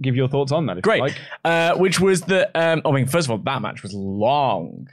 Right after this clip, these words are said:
Speaker 2: Like, it was entertaining. It was a telly match, but it was long.
Speaker 1: It's about the Sami and Priest match.
Speaker 2: No, uh, well, both.
Speaker 1: Yeah.
Speaker 2: I mean, New Day
Speaker 1: Well, that's
Speaker 2: Viking
Speaker 1: what I mean.
Speaker 2: Raiders
Speaker 1: I felt
Speaker 2: one,
Speaker 1: like
Speaker 2: I mean.
Speaker 1: a lot of, like, time was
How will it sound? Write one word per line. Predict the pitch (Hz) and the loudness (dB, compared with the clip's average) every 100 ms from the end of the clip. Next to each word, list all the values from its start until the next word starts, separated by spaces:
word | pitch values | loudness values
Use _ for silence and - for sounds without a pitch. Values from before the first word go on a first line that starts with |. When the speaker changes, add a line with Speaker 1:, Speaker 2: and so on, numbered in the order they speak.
| _ | _
Speaker 2:
Like, | 127 127 120 | -4 -2 -2
it | 127 | -2
was | 123 | 0
entertaining. | 135 131 131 143 117 62 98 | 0 0 -2 -2 -2 -4 -6
It | 113 | -6
was | 101 | -6
a | |
telly | - 123 90 | -6 -6 -6
match, | 58 - - - | -8 -10 -10 -10
but | 107 | -8
it | |
was | - 185 | -8 -12
long. | - - 127 104 - | -14 -4 -4 -4 -6
Speaker 1:
It's | 113 | -6
about | 127 | -4
the | 110 | -4
Sami | 127 117 110 | -4 -4 -6
and | 107 | -6
Priest | 123 113 | -6 -6
match. | 90 85 | -10 -2
Speaker 2:
No, | 123 135 127 | 0 2 2
uh, | 113 131 | 0 0
well, | 156 123 | 0 0
both. | 107 147 90 - - | 0 -2 -2 -10 -12
Speaker 1:
Yeah. | 123 120 | -6 -2
Speaker 2:
I | 135 | 0
mean, | 131 131 | 2 2
New | 139 | 2
Day | 123 | 2
Speaker 1:
Well, | - | 2
that's | - | 2
Speaker 2:
Viking | 180 | 2
Speaker 1:
what | 135 | 2
I | |
mean. | - | 0
Speaker 2:
Raiders | 131 | 0
Speaker 1:
I | |
felt | 185 | 0
Speaker 2:
one, | 180 | 0
Speaker 1:
like | 160 | 0
Speaker 2:
I | 151 | 0
mean. | 147 | 2
Speaker 1:
a | |
lot | 147 | 0
of, | 135 - | -2 -4
like, | 120 120 | -4 -6
time | - 135 127 117 | -6 -4 -2 -2
was | 107 101 | -4 -6